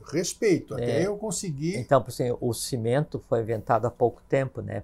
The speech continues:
Speaker 2: pra, que é o que possibilitou um impulso civilizatório, né? Aí a gente não precisa ir longe, você pega Vitrúvio, né, o, o engenheiro, arquiteto romano, <laughs> ele inventou o cimento, né? E tem um livro do Vitrúvio que explica como é que faz a, a, a,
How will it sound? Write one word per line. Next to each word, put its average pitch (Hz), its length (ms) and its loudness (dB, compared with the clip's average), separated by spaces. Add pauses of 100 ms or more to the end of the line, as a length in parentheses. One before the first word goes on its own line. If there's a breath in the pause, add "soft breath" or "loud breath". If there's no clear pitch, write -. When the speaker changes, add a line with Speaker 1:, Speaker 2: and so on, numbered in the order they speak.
Speaker 2:
pra, 104 360 -4
que - 100 -6
é 104 40 0
o 98 60 -4
que - 120 -20
possibilitou 110 560 -4
um 113 40 -4
impulso 113 460 -4
civilizatório, 110 880 -4
né? 107 180 -8 (540 soft breath)
Aí 123 160 8
a - 20 4
gente 135 140 0
não 120 80 -2
precisa 156 300 0
ir 151 40 2
longe, 131 400 0
você 113 140 -6
pega 123 280 2
Vitrúvio, 131 800 0 (240)
né, 113 300 -2 (100)
o, 98 180 -8
o 104 280 -6
engenheiro, 107 500 -2
arquiteto 107 560 -4
romano, 113 600 -4
<laughs> 110 60 -14
ele 120 280 -2
inventou 123 560 -2
o 113 40 -4
cimento, - 580 -12 (600 soft breath)
né? 110 200 -2
E 120 80 -2
tem 139 160 0
um 127 120 0
livro 147 280 2
do 117 120 -4
Vitrúvio 139 460 -2
que - 140 -10
explica - 420 -6
como 110 160 -8
é 104 80 -4
que - 180 -10
faz 107 300 -2
a, 95 80 -4
a, 104 440 -10
a, 104 40 -8